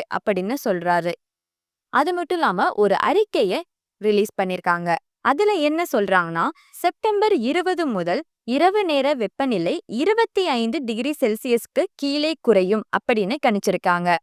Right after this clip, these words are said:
இருப்பினும் வெப்பம் மற்றும் ஈரப்பதம் செப்டம்பர் இருபத்தி மூணு வரை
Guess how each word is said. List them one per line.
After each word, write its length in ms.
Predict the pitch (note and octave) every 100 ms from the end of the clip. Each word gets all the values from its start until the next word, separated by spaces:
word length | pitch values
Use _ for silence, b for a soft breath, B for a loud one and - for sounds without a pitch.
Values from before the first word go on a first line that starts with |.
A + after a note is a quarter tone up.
| _ b b -
இருப்பினும் 600 | D#4 A4 - D4 G#3 F4 B3
வெப்பம் 440 | A3+ - - G#4+
மற்றும் 360 | D4 G#3 D4 F4+ A3+
ஈரப்பதம் 600 | A#3 C#4+ - F#3 G#3 E4+
செப்டம்பர் 600 | - A3+ - B3 F#3+ F4+ -
இருபத்தி 520 | A3+ F#4+ G#4+ - E4
மூணு 380 | A3 A#3 E4+ F#4
வரை 260 | C4 E3+